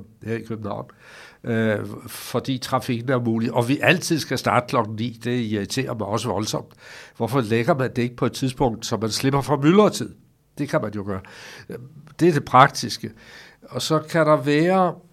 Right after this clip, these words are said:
den evige diskussion, faktisk, der dukker op med jævne mellemrum. De lægdommere, er de for flinke, eller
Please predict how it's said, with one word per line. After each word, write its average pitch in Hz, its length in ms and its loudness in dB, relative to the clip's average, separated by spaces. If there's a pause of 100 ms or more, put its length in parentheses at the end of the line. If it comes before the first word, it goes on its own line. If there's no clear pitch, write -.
(680)
den 156 200 2
evige 175 380 2
diskussion, - 840 0 (100)
faktisk, - 640 -2 (180)
der 127 60 -2 (180)
dukker 131 260 4
op 123 260 2
med 143 80 2
jævne 123 260 2
mellemrum. 135 420 2 (720)
De 180 80 0
lægdommere, 143 880 4
er 120 100 2
de 127 200 0
for - 200 -4
flinke, 175 640 -2 (280)
eller 131 360 4